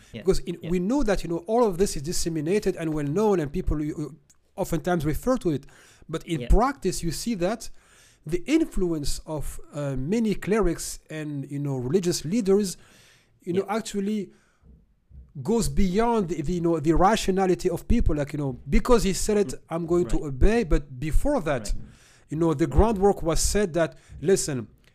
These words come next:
Speaker 2: he's a religious person, he's close to God, he knows best, he's trained, you are not, he knows you don't, and therefore you should obey. And this is what, mm, honestly, to this day, I cannot, I mean, for a sniper to sit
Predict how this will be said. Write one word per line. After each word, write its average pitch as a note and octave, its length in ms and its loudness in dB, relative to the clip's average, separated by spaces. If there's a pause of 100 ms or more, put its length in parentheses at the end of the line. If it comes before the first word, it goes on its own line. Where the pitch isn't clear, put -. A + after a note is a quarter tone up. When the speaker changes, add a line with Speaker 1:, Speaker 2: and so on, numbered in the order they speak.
(180)
Speaker 2:
he's D#3+ 340 2
a F#3+ 80 4
religious E3+ 320 2
person, F#3 380 4
he's E3 160 -4
close E3+ 240 4
to D#3+ 100 2
God, E3 320 0
he E3 120 -2
knows D#3 300 -2
best, E3 420 6
he's D3+ 240 -4
trained, E3+ 460 0
you D#3+ 120 -2
are D#3 120 2
not, D#3+ 280 -2
he D#3+ 140 -6
knows D#3+ 340 -2
you D#3 100 -4
don't, D#3 360 -2 (260)
and C#3+ 160 -6
therefore E3 320 -2
you D3+ 40 -6
should - 160 -2
obey. B2+ 440 0 (360)
And C#3 280 -4 (120)
this C3 260 0
is F3+ 60 0
what, F3+ 180 2 (180)
mm, F3 240 -6
honestly, G#3 380 -2
to F3+ 120 -6
this D#3 180 -2
day, G3 240 2
I D#3+ 80 -6
cannot, F3 440 -4 (880)
I D3 80 -4
mean, F#3+ 340 0 (460)
for F#3 240 -2
a D#3+ 80 0
sniper G#3 640 0
to - 140 -6
sit - 420 -2